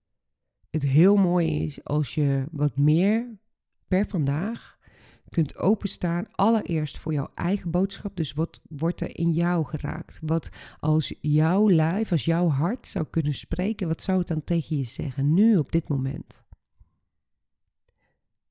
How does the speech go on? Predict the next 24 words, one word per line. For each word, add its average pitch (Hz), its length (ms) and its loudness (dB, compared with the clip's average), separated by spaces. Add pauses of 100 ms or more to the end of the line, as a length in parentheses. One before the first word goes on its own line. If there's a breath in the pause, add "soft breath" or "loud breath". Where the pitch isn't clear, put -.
(880)
En 175 440 4
als 202 240 2
je 220 80 2
dat 185 160 2
dan 160 280 4
wil 170 220 6
delen, 190 360 0
die 180 140 -2
echte - 240 -4
boodschap 180 400 0
met 165 120 2
een 160 140 0
ander, 202 460 -2
supermooi. 170 760 -2
Probeer 165 400 0
het 175 160 -2
eens. - 340 -12
Misschien 165 360 -2
bij 151 120 -2
iemand 156 240 0
die 160 100 -2
dichtbij 151 460 -2
je 147 80 -2
staat. - 520 -10